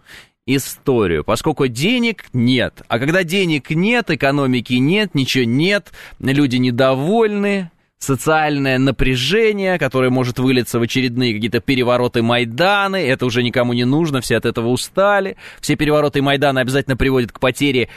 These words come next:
чего-либо дополнительного, иногда земель, иногда еще чего-то. Ерунда, примирение будет только после установления,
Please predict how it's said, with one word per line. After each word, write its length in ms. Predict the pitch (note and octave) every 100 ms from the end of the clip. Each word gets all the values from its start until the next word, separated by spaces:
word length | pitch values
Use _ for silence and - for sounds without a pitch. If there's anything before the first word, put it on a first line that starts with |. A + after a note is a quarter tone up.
| -
чего-либо 640 | - E3+ D#3+ D3 D3 C#3
дополнительного, 960 | B2+ - C#3 B2+ C3+ C3+ C3 C3 C3 D#3
иногда 280 | F#3 C3 A#2+
земель, 440 | B2 A#2+ D#3+ D3
иногда 300 | A#2 G#2 A2
еще 320 | G#2 - F3
чего-то. 560 | F#3 F3+ E3 D#3+ - D3 - - - -
Ерунда, 440 | F3+ B3+ C#4 A#3+
примирение 480 | D#3 E3 A3 B3 A3
будет 280 | G3 A3+ G3
только 300 | G#3 F#3+ F3+
после 260 | F#3 F3+ F3+
установления, 800 | - F3 E3+ F#3 F#3 E3+ D#3+